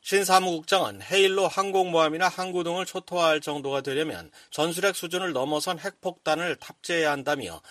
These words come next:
수중 핵 드론은 전술핵 탄도미사일이나 순항미사일에 탑재되는 핵 탄두보다 더 큰 핵폭탄을 실을 수 있을 것이라고 말했습니다. 북한은 핵 무인 수중 공격정에 일반 배터리를 적용했고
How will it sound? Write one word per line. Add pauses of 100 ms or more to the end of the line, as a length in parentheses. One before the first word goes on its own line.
(160)
수중
핵
드론은 (260)
전술핵
탄도미사일이나
순항미사일에
탑재되는
핵
탄두보다 (260)
더
큰
핵폭탄을
실을
수
있을
것이라고
말했습니다. (640)
북한은
핵
무인
수중
공격정에
일반
배터리를
적용했고